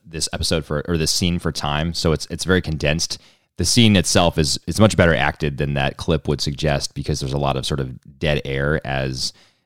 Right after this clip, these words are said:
Jesse and Walt are sort of evaluating each other. Um, I think one of the funniest parts of that that you have to see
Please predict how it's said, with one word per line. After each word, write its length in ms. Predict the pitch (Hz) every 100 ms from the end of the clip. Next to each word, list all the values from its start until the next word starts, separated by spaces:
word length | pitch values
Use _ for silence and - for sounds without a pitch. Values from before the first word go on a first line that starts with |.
| _
Jesse 400 | - 78 - 80
and 160 | 67 69
Walt 300 | 73 71 73
are 60 | 69
sort 120 | 73
of 60 |
evaluating 560 | 69 64 62 73 73 71
each 160 | 69 73
other. 260 | 73 78 - _ _ _ _ _ 73
Um, 160 | 71
I 60 | -
think 180 | - 82
one 200 | 78 82
of 80 | 73
the 100 | 73
funniest 460 | - 76 78 -
parts 240 | - 95 98
of 80 |
that 220 | 95 95 90
that 80 |
you 100 | 71
have 160 | 69 71
to 100 | -
see 360 | - - 78